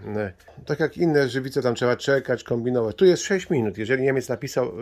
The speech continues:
że jest sześć minut, to jest naprawdę, uwierzcie mi, sześć minut. Jak jest trochę cieplej, to bywa, że to nawet szybciej zastyga. Więc powiem szczerze, no, ja jestem zadowolony i stosuję i powiem wam,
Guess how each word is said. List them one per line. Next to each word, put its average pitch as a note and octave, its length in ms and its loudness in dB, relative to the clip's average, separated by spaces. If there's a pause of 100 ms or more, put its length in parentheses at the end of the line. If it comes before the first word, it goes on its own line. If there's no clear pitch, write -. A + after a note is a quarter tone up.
(120)
że A#2+ 240 -2
jest A#2+ 180 -4
sześć - 260 -2
minut, D3 300 -4
to G#3 80 -4
jest F3 200 -2
naprawdę, B2 380 -2
uwierzcie A#2+ 300 -4
mi, C3 100 -6
sześć - 240 -6
minut. G2 340 -6 (540)
Jak - 160 4
jest D3 140 0
trochę C#3+ 240 2
cieplej, D#3+ 560 6
to C3+ 100 2
bywa, C#3 260 8
że C3 120 6
to B2+ 120 4
nawet A#2+ 280 4
szybciej G2 460 2 (180)
zastyga. F#2+ 580 2 (200)
Więc B2+ 240 2
powiem C3+ 360 6 (400)
szczerze, C#3+ 460 4
no, C#3+ 140 2
ja D3+ 200 2
jestem F3 220 2
zadowolony D3+ 640 6
i C3 120 -4
stosuję B2+ 680 0
i A2+ 240 -2
powiem A#2 340 0
wam, A2 200 0